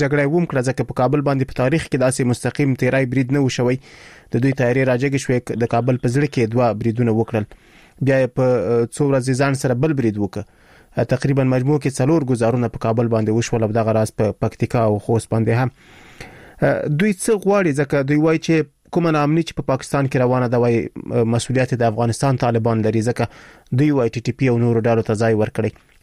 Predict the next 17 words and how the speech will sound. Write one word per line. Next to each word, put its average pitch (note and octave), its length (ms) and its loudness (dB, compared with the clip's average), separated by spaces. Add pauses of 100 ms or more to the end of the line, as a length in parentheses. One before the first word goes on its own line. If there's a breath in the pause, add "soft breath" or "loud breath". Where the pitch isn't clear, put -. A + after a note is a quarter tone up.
(100)
دغه F3+ 200 2
ادعا E3+ 200 2
یې F3+ 160 -2
څومره F3 180 0
توجیه C3 420 0
کېدونکې C3+ 480 0
ده A2+ 80 2 (120)
او A#2+ 80 2
څه C3+ 220 -4
فکر D3 280 -2
کوئ، C3+ 260 2
نور D#3 320 2
څه - 180 -4 (120)
غواړي D#3 320 2
دوی A#2 100 0
چې، - 180 -4 (500 soft breath)
آ، A2+ 80 2